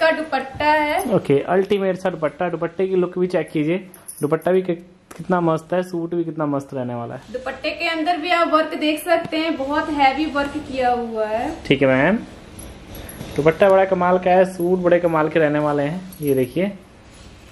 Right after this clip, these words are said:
Speaker 1: तो after stitching बहुत ही graceful look आने वाली है।
Speaker 2: ठीक है मैम, जिसको भी व्यूअर जितने भी concept लेने हैं, बस एक screenshot लेना है और सेंड करते जाना है। ये देखिए,
Speaker 1: Next color देख सकते हैं, पिस्ता कलर,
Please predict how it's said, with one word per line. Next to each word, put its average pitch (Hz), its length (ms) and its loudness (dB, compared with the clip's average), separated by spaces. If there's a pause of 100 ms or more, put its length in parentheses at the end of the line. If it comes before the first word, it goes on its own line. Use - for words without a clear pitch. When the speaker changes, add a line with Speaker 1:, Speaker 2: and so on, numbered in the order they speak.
(340)
Speaker 1:
तो 233 60 -6
after 269 440 6 (100)
stitching 320 480 -4
बहुत 285 360 0
ही 359 100 -4
graceful 269 500 -2
look 277 220 -4
आने 240 240 -2
वाली 214 400 -6
है। 226 180 -8 (180)
Speaker 2:
ठीक 139 180 2
है 135 60 4
मैम, 143 240 2 (1200)
जिसको 165 320 2
भी 220 80 4
व्यूअर 214 260 6
जितने 190 320 -2
भी 208 100 -2
concept 196 380 -2
लेने 185 260 0
हैं, 196 140 -2
बस 185 220 0
एक 180 100 -8
screenshot 190 600 0
लेना 175 240 0
है 190 80 2
और 190 80 2
सेंड 190 300 0
करते 151 320 2
जाना 139 240 4
है। 113 360 -4 (380)
ये 139 120 6
देखिए, 123 400 2
Speaker 1:
Next 277 340 -6
color 330 220 2
देख 320 240 -2
सकते 330 360 -2
हैं, 339 260 -2
पिस्ता 302 440 0
कलर, 302 440 0